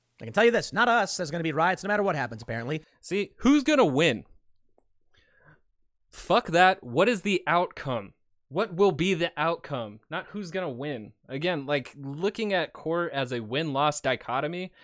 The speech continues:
Speaker 2: is an incredibly toxic way to look at our justice system. Thank you for joining me on my Tim Talk.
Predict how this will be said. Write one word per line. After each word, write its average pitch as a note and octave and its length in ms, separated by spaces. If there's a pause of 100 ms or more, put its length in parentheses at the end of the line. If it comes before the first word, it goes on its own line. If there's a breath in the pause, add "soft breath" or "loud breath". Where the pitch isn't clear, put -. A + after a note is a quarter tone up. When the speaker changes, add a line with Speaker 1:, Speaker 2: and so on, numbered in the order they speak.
(140 soft breath)
Speaker 2:
is C3+ 160
an D3+ 80
incredibly F3+ 520
toxic - 580
way C3+ 180
to C#3+ 80
look C3 240
at B2+ 120
our A#2 100
justice A2 480
system. G2 400 (340 soft breath)
Thank F#3 220
you F#3+ 100
for D#3 140
joining D3+ 280
me D3 120
on C3+ 100
my B2 120
Tim C3 280
Talk. - 400